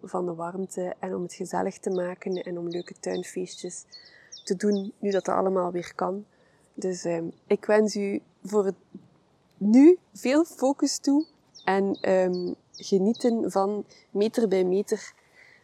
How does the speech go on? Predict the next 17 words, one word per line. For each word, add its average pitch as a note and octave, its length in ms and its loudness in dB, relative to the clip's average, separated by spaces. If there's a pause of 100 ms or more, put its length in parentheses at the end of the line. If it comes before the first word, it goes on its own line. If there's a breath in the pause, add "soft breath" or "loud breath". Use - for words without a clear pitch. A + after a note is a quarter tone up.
(360 soft breath)
vierkante G3 480 0
meter G3 240 -2
bij G3 140 0
vierkante G3 320 -2
meter, G3+ 200 2
dat G3 140 2
het F#3 140 -8
weer, G3 260 0
eh, F3+ 260 -2
uw G#3 200 0
tuin G3 260 4
wordt - 480 -2
en, F#3 300 -2
eh, F3 340 -2
iets - 280 -2
minder F#3+ 420 2
jungle. F3 480 0